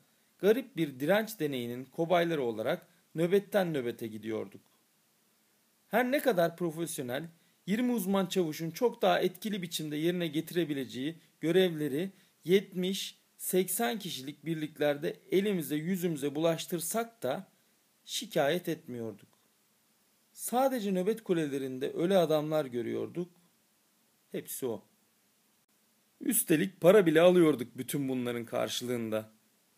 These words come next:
Maaş, denetleme sorularından biridir. "Maaşın ve iaşen ne kadar asker?" Maaş on üç lira yirmi yedi kuruş.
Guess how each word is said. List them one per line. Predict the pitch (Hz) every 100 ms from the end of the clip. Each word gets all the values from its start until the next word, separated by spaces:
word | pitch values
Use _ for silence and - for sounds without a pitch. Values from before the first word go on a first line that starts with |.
| _ -
Maaş, | 135 147 147 139 - - - _ _ _ _ _ _ 147
denetleme | 156 165 165 165 160
sorularından | 160 135 123 123 143 175 175 160
biridir. | 151 123 110 - - _ _ _ _ _ _ _ -
"Maaşın | 160 214 226 269 262
ve | 247
iaşen | 208 240 240 233 240 247
ne | 269
kadar | 226 165 143
asker?" | 139 - 120 113 - - _ _ _ _ _ _ _ _ _ _ _ _ _ _ _ 139
Maaş | 175 233 247
on | 254
üç | 269 -
lira | 185 214
yirmi | 202 196 196
yedi | 190 202
kuruş. | 135 117 - -